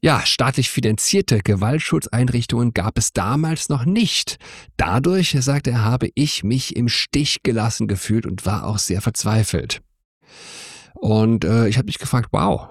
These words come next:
okay, ist ja interessant. Gab es damals noch nicht. Ich wusste gar nicht, dass es sowas überhaupt gibt. Und G M X sagt, der Fall Picard stünde beispielhaft für ein Thema, das aus Sicht des Vereins lange übersehen wurde, nämlich, wie gesagt, männliche Betroffene häuslicher Gewalt.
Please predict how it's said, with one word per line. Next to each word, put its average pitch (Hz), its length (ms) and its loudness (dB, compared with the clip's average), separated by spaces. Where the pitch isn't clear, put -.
okay, 110 460 0
ist - 160 0
ja - 60 -2
interessant. 123 640 0
Gab 117 220 2
es - 80 -4
damals 123 320 0
noch 113 60 4
nicht. 165 180 0
Ich 120 140 0
wusste 160 360 2
gar 113 160 0
nicht, 147 160 0
dass 123 120 0
es - 60 -2
sowas 123 280 0
überhaupt 110 440 -2
gibt. - 380 0
Und 127 340 4
G 131 100 2
M 131 80 2
X - 180 -2
sagt, 135 400 0
der 120 120 4
Fall 139 200 0
Picard 131 400 0
stünde 131 320 2
beispielhaft 117 680 0
für - 140 -2
ein 113 120 2
Thema, 131 320 2
das 117 420 -2
aus - 200 -2
Sicht 110 180 0
des 98 100 0
Vereins 110 400 -2
lange 120 220 2
übersehen 117 500 0
wurde, 160 320 2
nämlich, 110 360 0
wie 78 100 -4
gesagt, 95 340 -2
männliche 98 320 0
Betroffene 101 520 -2
häuslicher 98 440 0
Gewalt. 110 460 0